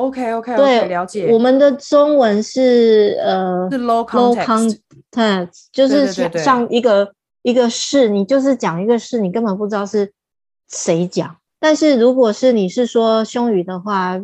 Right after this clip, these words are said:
Speaker 2: 嗯，谁讲就很清楚，vonak 就是第三人称复数。
Speaker 1: OK，了解。
Speaker 2: 对，
Speaker 1: 所以
Speaker 2: 语，语言本身，
Speaker 1: 很精确。
Speaker 2: 对，语言本身就已经把这些讯息都很清楚地告诉你。
Speaker 1: 嗯。
Speaker 2: 对，这是 high content。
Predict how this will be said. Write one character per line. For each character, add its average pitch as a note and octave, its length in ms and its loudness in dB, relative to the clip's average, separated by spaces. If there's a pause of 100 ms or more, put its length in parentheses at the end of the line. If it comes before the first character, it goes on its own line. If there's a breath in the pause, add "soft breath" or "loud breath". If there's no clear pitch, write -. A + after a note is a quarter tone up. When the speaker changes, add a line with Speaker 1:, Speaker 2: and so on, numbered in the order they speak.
(440)
Speaker 2:
嗯， G#3+ 360 -4 (240 soft breath)
谁 A#3 240 2
讲 F#3+ 200 -2
就 G#3+ 140 -2
很 F3+ 160 -4
清 F#3+ 160 -6
楚， F#3 120 -6
vonak F#3 580 -2
就 G3+ 140 -6
是 G3 280 -2 (100)
第 A#3+ 160 2
三 G3 280 -2
人 F3 220 -6
称 F3 380 -10 (460)
复 F#3+ 260 -2
数。 - 320 -10 (300)
Speaker 1:
OK， F3+ 1160 -12 (120)
了 E3 400 -8
解。 F3+ 260 -10
Speaker 2:
对， E4+ 180 0
Speaker 1:
所 B3 100 0
以 B3+ 160 0
Speaker 2:
语， A3+ 160 0
语 G#3+ 60 0
言 G#3+ 200 4
本 C4+ 60 0
身， B3+ 160 2
Speaker 1:
很 G#3 60 2
精 G3 80 -2
确。 B3 360 0 (800)
Speaker 2:
对， B3 180 2
语 G#3+ 120 -2
言 A#3 180 2
本 G#3+ 200 0
身 A3+ 160 -2
就 A#3+ 140 2
已 G3+ 40 -2
经 A3+ 140 -4
把 F#3+ 140 -2
这 G#3 140 -4
些 A3 120 -2
讯 G#3 220 -4
息 F3+ 160 -10
都 F#3 200 -2
很 F#3 180 -10
清 F#3+ 220 -6
楚 E3 140 -12
地 D#3+ 80 -6
告 E3+ 220 -8
诉 F3 180 -16
你。 F3 140 -14 (160)
Speaker 1:
嗯。 B3 720 -8
Speaker 2:
对， G#3+ 120 -2
这 G3 100 -4
是 A3 140 -2
high G3+ 240 -4
content。 F#3 600 -8